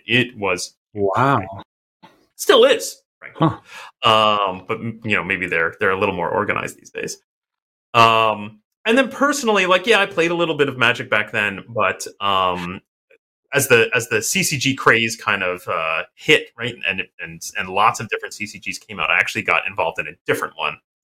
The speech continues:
Speaker 1: Uh, personally, I was a Legend of the Five Rings or L five R player, uh, for quite a few years.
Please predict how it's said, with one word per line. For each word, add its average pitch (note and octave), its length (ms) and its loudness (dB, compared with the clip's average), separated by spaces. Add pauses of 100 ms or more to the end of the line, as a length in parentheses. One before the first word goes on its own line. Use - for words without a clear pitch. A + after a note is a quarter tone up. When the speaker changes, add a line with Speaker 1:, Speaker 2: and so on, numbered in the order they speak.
(120)
Speaker 1:
Uh, E2 220 -2
personally, G#2+ 340 -2
I D#2+ 40 -6
was E2+ 120 -6
a E2 80 0
Legend F2+ 300 -4
of E2+ 60 -4
the E2 120 -6
Five F2+ 240 -4
Rings F2 280 -4
or F2 200 -2
L F#2+ 140 2
five F2 260 0
R F2+ 180 4
player, - 440 -4 (320)
uh, - 60 -2
for - 320 -12
quite F#2+ 140 -4
a E2+ 40 -12
few - 160 -6
years. G2 320 0